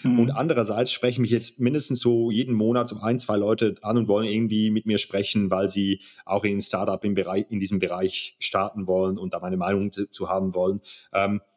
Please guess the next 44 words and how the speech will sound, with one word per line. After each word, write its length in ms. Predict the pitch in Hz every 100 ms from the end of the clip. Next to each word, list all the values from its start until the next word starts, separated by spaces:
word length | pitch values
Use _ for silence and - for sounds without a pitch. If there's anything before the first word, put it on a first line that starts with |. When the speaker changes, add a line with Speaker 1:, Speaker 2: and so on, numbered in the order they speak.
| _ - _ _ _
Speaker 2:
und 120 | 120
hast 160 | - 117
du 20 |
das 100 | -
auch 200 | 120 185
so, 100 | 143
diese 180 | 123 120
Industriefixierung? 720 | 107 - 143 151 143 147 135
Ich 140 | 117
frag 280 | - 117 143
mich, 200 | 139 -
wie 80 | 131
ich 100 | 123
da 220 | 113 117
proaktiv 840 | - - 139 139 - 117 117 113 -
sozusagen 540 | 117 110 110 104 101
rauskomme, 520 | 92 101 139 - 101 92
weil 80 | 101
es 100 | -
gibt 220 | - -
noch 120 | 104
so 160 | - 151
viele 280 | 135 107
andere 240 | 131 160 107
spannende 400 | - 90 95 90
Themen, 420 | - 104 135 185
Speaker 1:
Mhm. 300 | 143 127 131
Speaker 2:
aber 140 | 143 107
die 80 | 107
fallen 240 | 113 123
mir 160 | 139 117
halt 140 | 120
einfach, 280 | 120 120 -
gehen 160 | 120
nicht, 200 | 131 123
mir 100 | 123
nicht 160 | 117 123
so 120 | 110
einfach, 440 | 113 120 120 107 -
äh, 380 | 113 110 107 -
einfach 300 | 113 113 113
von 100 | 110
der 100 | 104
Hand, 280 | 131 101